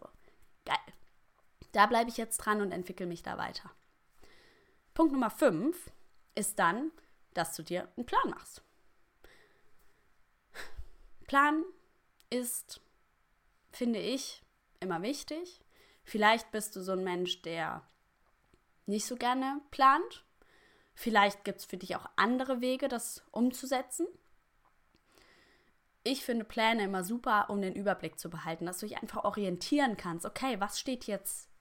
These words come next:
was steht jetzt an? Wie sind irgendwie die nächsten Schritte?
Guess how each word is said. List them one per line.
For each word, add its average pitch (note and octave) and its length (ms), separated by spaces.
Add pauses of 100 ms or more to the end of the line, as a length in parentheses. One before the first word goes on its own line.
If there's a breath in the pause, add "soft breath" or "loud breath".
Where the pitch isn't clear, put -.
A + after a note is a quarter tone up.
was A3+ 180
steht A#3 240
jetzt F#3+ 200
an? G3+ 260 (680 soft breath)
Wie A#3 180
sind A3+ 200
irgendwie G#3 340
die G3+ 120
nächsten F#3 400
Schritte? - 560